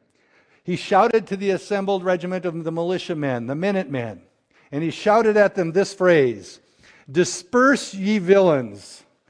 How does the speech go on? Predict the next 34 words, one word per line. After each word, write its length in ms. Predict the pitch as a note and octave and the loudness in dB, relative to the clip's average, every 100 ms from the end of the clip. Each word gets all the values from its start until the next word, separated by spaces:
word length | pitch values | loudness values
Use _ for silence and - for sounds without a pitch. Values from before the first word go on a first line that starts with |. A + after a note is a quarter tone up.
| _ - | _ 0
Lay 240 | F3 F#3+ | 4 4
down 280 | G3+ A3+ A3+ | 4 2 0
your 120 | A3+ | -2
arms 460 | G3 G#3+ A3 A3 E3+ | 0 0 0 -2 -4
in 80 | |
the 100 | F#3 | -4
name 220 | F#3 G3+ G3+ | -2 -2 -2
of 160 | D#3+ | -6
George, 600 | C#3+ G3 G#3+ A3 F#3 E3+ | -2 2 2 2 -2 -8
the 100 | F3 | -8
sovereign 580 | - - F#3+ G3 F#3+ F#3 | -6 0 2 2 0 -6
king 540 | - F#3+ D3 A#2 A2 A2+ _ _ _ - | -6 -4 -2 -4 -12 -18 _ _ _ -12
of 160 | C#3 D3 | -4 -2
England." 400 | D3+ A#2+ G2+ - _ _ _ _ _ _ _ _ _ _ _ _ _ _ - | -2 -4 -8 -10 _ _ _ _ _ _ _ _ _ _ _ _ _ _ -8
And 200 | E3+ E3+ | -2 0
immediately, 760 | F3 G3 B3+ A#3 F3+ D3 D#3 D3+ | 0 0 0 4 4 4 0 0
Reverend 440 | E3 D#3+ D#3 D3+ | 0 0 -2 -4
Clark, 440 | - G#3+ D#3+ D#3 - | -2 2 2 0 -8
who 100 | D#3+ | -8
was 180 | C3+ | -8
the 120 | D3 D3+ | -8 -10
leader 360 | A3 G#3 C#3 | -8 -6 -4
of 120 | B2 | -4
the 100 | A#2+ | -6
militia, 580 | A#2+ A#2 B2 - C#3 C3+ _ _ _ - | -8 -6 -6 -8 -10 -10 _ _ _ -18
shouted 480 | - F3 E3+ E3+ | -2 2 4 2
these 280 | D3 E3 C3 | 0 -2 -2
words, 600 | D#3 D3 A#2 G2+ - - _ _ - | 0 0 0 -8 -20 -20 _ _ -10
"We 240 | D3+ G#3 | 0 4
recognize 920 | G3+ F#3 A3 A3+ G#3 G3+ G3+ G3 F3 D#3+ | 4 6 4 2 -2 2 2 2 0 0
no 240 | F3+ B3 | 0 0
sovereign 920 | - - A3 G#3+ F3+ D3+ C#3+ C#3+ C#3+ - _ | -4 0 4 4 4 2 0 -2 -10 -16 _
but 360 | C3+ F3 E3+ C#3+ | 2 2 2 0
God 580 | E3 D3+ B2+ B2 B2+ | 2 4 2 0 -4